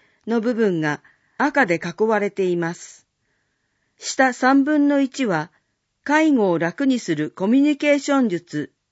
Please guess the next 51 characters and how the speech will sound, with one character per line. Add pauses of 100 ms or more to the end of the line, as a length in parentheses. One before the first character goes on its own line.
の
文
字
と、 (680)
著
者
の
竹
林
さ
ん
の
写
真
が
載
っ
て
い
ま
す。 (520)
写
真
終
わ
り。 (2250)
県
立
図
書
館
か
ら
の
メ
ッ
セ
ー
ジ。 (1400)
読
書
に
ぴ
っ
た
り
の
こ
の
季
節、